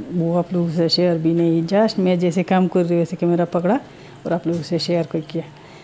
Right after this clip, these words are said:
अगर ऐसी मेरी Random day और मेरे random भी block और मेरा ये random camera पकड़ना अगर आप लोगों को पसंद आए, तो please एक like करके जाओ और अपना friend और family के साथ शेयर करो।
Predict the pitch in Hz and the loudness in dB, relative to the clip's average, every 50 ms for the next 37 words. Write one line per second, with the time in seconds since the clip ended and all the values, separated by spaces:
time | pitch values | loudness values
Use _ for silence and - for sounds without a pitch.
0 | - - - 202 175 185 180 156 165 196 190 190 233 226 220 220 208 220 220 220 | -14 -6 -4 0 0 0 0 2 2 0 2 2 2 4 4 6 6 6 4 4
1 | 208 - - - - - - - - - - - 185 185 185 185 180 208 208 208 | 2 -2 -8 -18 -20 -20 -20 -20 -20 -12 -4 0 2 2 4 4 4 4 4 4
2 | 190 170 180 180 185 190 190 185 185 180 180 180 180 180 175 175 180 180 180 175 | 4 2 2 2 2 2 2 2 2 2 2 2 2 2 2 2 2 2 2 2
3 | 202 202 190 180 180 175 180 - 185 185 196 190 196 - - - - - - - | 2 2 2 2 2 0 2 2 2 4 2 2 -2 -6 -16 -20 -20 -20 -20 -20
4 | - - - - - - 196 185 185 185 185 185 185 185 185 185 185 185 180 175 | -20 -20 -20 -14 -6 -2 0 2 2 2 2 4 4 4 4 4 4 4 4 2
5 | 175 185 185 185 185 185 185 180 202 202 190 - 202 196 202 202 196 196 196 180 | 2 4 4 4 4 4 4 4 2 2 2 2 2 4 4 4 2 2 2 2
6 | 190 185 180 180 180 180 170 175 175 175 170 - 190 180 175 175 165 165 196 180 | 2 4 4 4 4 4 4 4 4 4 4 2 2 2 4 2 2 0 0 2
7 | - 247 233 214 208 190 190 - - - - - - - - - - - - - | 4 4 4 4 2 0 -2 -8 -14 -18 -18 -18 -18 -18 -18 -16 -16 -14 -14 -14
8 | - - - - 208 - - 196 226 254 254 240 240 214 220 196 190 190 180 - | -14 -8 -6 -6 -4 0 2 4 4 6 6 6 4 6 6 6 6 4 4 2
9 | 196 185 175 - 185 170 180 170 165 160 - - - - - - - - - - | 0 0 2 2 2 4 4 2 2 0 -6 -12 -16 -18 -20 -20 -20 -20 -20 -20
10 | - - - - - 190 170 165 151 147 - 151 - - - - - - - 185 | -20 -20 -14 -6 -2 0 0 0 0 -2 -4 -6 -6 -6 -8 -10 -8 -6 -4 -2
11 | - 185 180 - - 190 180 185 175 185 165 165 196 180 175 175 180 180 165 175 | 0 -2 -2 0 2 2 4 4 4 2 2 4 4 4 4 4 4 4 2 2
12 | 160 - 190 208 202 190 - 202 | 2 2 2 2 2 2 2 0